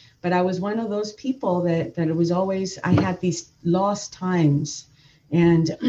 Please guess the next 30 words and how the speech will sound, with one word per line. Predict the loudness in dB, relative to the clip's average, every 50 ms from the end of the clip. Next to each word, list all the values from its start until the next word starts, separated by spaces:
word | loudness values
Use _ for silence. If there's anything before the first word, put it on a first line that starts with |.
| 0 0 2
<clears throat> | 2 2 2 2 2
or | 2 2 4 4 4
I | 4 4
would | 4 4 2 0 -4 -6
come | -6 -6 -4 -4
home | -4 -2 -2 0 0 0 0
and | 0 0 0 -2 -6 _ _ -20 _ _ -10
come | -4 -2 -2 -2 -2 -2
to | -4 -4 -2 -2
at | -2 -4 -4
six | -6 -6 -6 -6 -10
o'clock | -8 -6 -6 -6 -6 -4
in | -4 -2
the | 0 0
morning | 0 0 0 0 0 0 0 0 0 2
and | 2 4
I'm | 4 4 4
looking | 2 0 -2 -4 -4
at | -4 -2 0
the | 0
walls | 2 2 2 2 0 0 0 -2 -4 -4 -2 0
and | 0 0 0 -4 -10 -20 -20 -16 -8 -4
not | -2 0 2
knowing | 2 2 2 0 0 0 0
where | 0 0
I | 2 2 2
am, | 2 2 2 2 2 0 2
but | 2 4
I'm | 4 4 4
home. | 4 2 0 0 2 0 0 -2 -2 -6